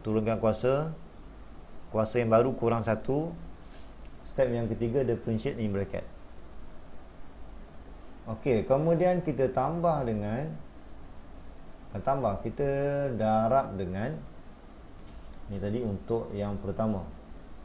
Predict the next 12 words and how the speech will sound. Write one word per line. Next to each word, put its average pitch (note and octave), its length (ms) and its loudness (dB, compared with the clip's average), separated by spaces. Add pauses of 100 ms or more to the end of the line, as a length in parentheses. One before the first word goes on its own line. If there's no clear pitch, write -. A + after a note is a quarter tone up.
(3250)
Kan, A2+ 160 2
yang F#2+ 160 0
pertama A#2 280 4
ni. F#2+ 80 0 (520)
Maksudnya, B2+ 280 0
saya B2+ 200 8
differentiate B2+ 560 6
daripada B2 560 8
sini. A#2+ 240 2 (400)
Differentiate G#2+ 360 2
dapat G2+ 280 2
ni. E2+ 40 -4